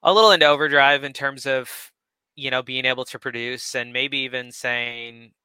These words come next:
you know, turn it into a real, you could s-, side hustle, a real farm,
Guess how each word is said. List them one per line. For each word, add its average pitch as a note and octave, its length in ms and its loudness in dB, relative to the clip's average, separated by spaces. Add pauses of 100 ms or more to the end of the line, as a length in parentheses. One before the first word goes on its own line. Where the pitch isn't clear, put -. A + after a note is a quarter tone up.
(520)
you C3 120 -16
know, A#2 140 -10
turn B2+ 220 -10
it A#2+ 100 -8
into A#2 360 -14
a A2+ 80 -10
real, A2 680 -12 (1700)
you C#3 240 -12
could D3 100 -16
s-, - 260 -14
side C#3 340 2
hustle, C3 440 -2
a B2+ 60 -4
real B2+ 200 -6
farm, B2 500 -4